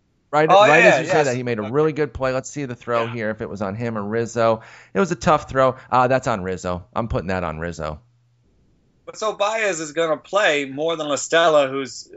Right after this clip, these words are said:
Speaker 2: I think, more of a sub, not great
Speaker 1: Yeah.
Speaker 2: defense, uh, okay bat. And then, you know,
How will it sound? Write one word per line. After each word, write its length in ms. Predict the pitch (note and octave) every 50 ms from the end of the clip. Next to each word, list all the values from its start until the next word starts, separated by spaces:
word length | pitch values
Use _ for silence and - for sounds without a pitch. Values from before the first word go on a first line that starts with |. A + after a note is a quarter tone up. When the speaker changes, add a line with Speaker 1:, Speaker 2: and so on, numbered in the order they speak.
| -
Speaker 2:
I 140 | - D#3 C#3
think, 360 | C3+ D#3 D3+ C#3 B2 A#2+ -
more 220 | D3 D3 D3 C#3+ C#3
of 60 | C3+
a 40 | B2
sub, 540 | - - - - C#3+ C#3 C3+ C3 A#2+ A#2 - _ _ _ _ _ _ -
not 280 | A#2+ C3 C3+ C#3 C3
great 300 | - C3+ C3+ C3 A#2+ A2
Speaker 1:
Yeah. 120 | B2+ C3 A#2+
Speaker 2:
defense, 640 | G#2+ G2+ B2+ A#2+ A#2+ A#2+ A2+ - - - - - -
uh, 360 | B2+ B2 A#2 A2+ A2+ A2+ A2 G#2+ _ _ -
okay 340 | C3+ C3+ C3+ - C3+ B2+
bat. 400 | A#2+ G#2+ B2 A#2+ A#2+ A#2+ A#2+ A#2 - _ _ _ _ _ _ _
And 120 | - C#3 D3+
then, 300 | E3+ E3+ E3+ F3 F3+ - -
you 120 | D#3+ E3
know, 340 | D3+ D3 C#3+ C#3 C3+ B2+